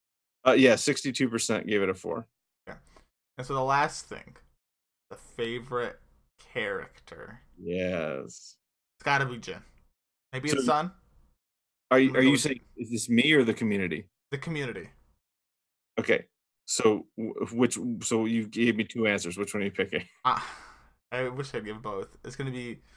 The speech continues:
Speaker 2: I feel like it's gonna be close. I'm gonna go with Jin just because he goes out looking for Michael.
Speaker 1: Okay. Uh, Jin was second at thirty.
Speaker 2: Ah, so the Sun?
Speaker 1: Sun at forty-nine percent, which is, uh, well, I guess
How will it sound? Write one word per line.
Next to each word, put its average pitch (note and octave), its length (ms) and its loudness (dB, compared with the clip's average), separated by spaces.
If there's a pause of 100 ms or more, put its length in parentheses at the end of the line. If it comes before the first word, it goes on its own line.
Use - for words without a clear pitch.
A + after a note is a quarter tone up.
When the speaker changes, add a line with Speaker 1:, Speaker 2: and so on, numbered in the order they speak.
(640)
Speaker 2:
I - 60 -20
feel F#3+ 160 -2
like G#3+ 160 2
it's D3 100 -8
gonna C3 140 -4
be G#2 80 -10
close. G#2 500 -8
I'm B2 60 -10
gonna D3 120 -6
go D3+ 100 -4
with A2+ 120 -8 (320)
Jin G#2+ 320 -8
just - 220 -20
because - 300 -14
he G#2+ 100 -16
goes G#2+ 220 -8
out G2 120 -8
looking - 200 -16
for - 140 -16
Michael. - 400 -14 (960)
Speaker 1:
Okay. F#2 360 0 (460)
Uh, - 60 -6
Jin C3 340 6
was B2+ 180 8
second G2+ 540 2
at - 120 0
thirty. D#3+ 160 6
Speaker 2:
Ah, G#2+ 1120 6
so B2+ 120 -4
the B2+ 80 -2
Sun? C3+ 380 0 (640)
Speaker 1:
Sun A2 360 8
at G2 160 0
forty-nine G#2 560 2
percent, G2+ 300 -2
which G3+ 340 10
is, C3 340 4 (300)
uh, D#3+ 180 8
well, G3+ 240 6
I A3+ 60 6
guess B3 200 4